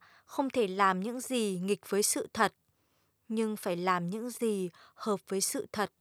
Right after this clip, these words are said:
Chúng tôi vui mừng khi thấy mình yếu đuối,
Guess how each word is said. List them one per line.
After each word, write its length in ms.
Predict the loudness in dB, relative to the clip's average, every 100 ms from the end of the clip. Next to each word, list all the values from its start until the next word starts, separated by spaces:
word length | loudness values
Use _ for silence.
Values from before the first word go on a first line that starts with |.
| _ _ _ _ _ _ _ _ _ -12
Chúng 200 | -8 -4
tôi 260 | 4 4
vui 260 | 4 4 4
mừng 400 | 4 2 2 -2 -8 -20 -10
khi 120 | -6
thấy 160 | 0 0
mình 300 | 2 0 0 4
yếu 200 | 4 6
đuối, 460 | 6 8 6 2